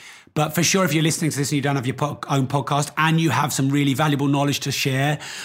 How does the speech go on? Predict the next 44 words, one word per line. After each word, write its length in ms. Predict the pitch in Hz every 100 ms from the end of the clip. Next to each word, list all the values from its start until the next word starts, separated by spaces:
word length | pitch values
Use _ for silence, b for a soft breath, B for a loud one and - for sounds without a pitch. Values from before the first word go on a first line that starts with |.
| B
or 200 | 147 147
you're 180 | 139 139
an 80 | 139
expert 380 | 160 - - 156
in 100 | 143
something, 320 | 160 151 139
or 120 | 143
even 180 | 139 151
if 100 | -
you're 100 | 147
not, 200 | 151 165
but 100 | 151
you 60 |
know 160 | 139 139
a 20 |
lot 140 | 143 143
more 160 | 143
than 120 | 131
others 260 | 139 143 147
and 100 | 147
people 240 | 123 131
ask 240 | 127 127 -
you 80 | 123
about 320 | 131 131 143
it, 180 | 170 - B B B
you 60 | 120
know, 100 | 120
I 40 |
really 220 | 127 131
think 200 | 120 139
you 100 | 131
should 160 | 110 127
be 80 | 120
setting 340 | - 156 127
up 180 | 117 110
a, 220 | 117 110 B B B
a 40 | -
podcast. 720 | 151 147 151 147 151 151 -
Uh, 280 | 131 123 120
you, 120 | 120
maybe 280 | 120 131 131
you 100 | 135
should 300 | 135 143 117
be 340 | 139 139 127